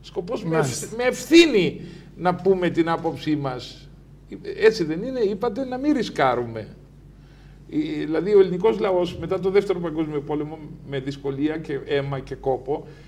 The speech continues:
Speaker 1: κέρδισε κάποια πράγματα. Να μην τα χάσει μέσα σε μια νύχτα. Ήδη έχουμε κουραστεί αυτά τα τρία χρόνια, χάνουμε, ε, βήμα προς βήμα το εισόδημά μας. Χάνουμε και το κουράγιο μας και την ελπίδα μας. Μην τα χάσουμε όμως όλα.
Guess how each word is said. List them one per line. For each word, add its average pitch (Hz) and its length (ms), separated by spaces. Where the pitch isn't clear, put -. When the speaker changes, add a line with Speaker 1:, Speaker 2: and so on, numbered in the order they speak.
Speaker 1:
κέρδισε 262 400
κάποια 233 320
πράγματα. 151 500
Να 170 160
μην 277 140
τα 285 100
χάσει 110 720
μέσα 131 260
σε 120 120
μια 113 180
νύχτα. 101 420
Ήδη 233 280
έχουμε 160 280
κουραστεί 131 640
αυτά 139 200
τα 139 160
τρία 156 240
χρόνια, 165 580
χάνουμε, 208 460
ε, 185 120
βήμα 202 300
προς 165 220
βήμα 220 340
το 214 100
εισόδημά 208 460
μας. 101 300
Χάνουμε 233 400
και 220 120
το 247 120
κουράγιο 262 420
μας 120 180
και 180 120
την 202 160
ελπίδα 220 440
μας. 110 260
Μην 254 120
τα 285 100
χάσουμε 302 380
όμως 302 260
όλα. 330 460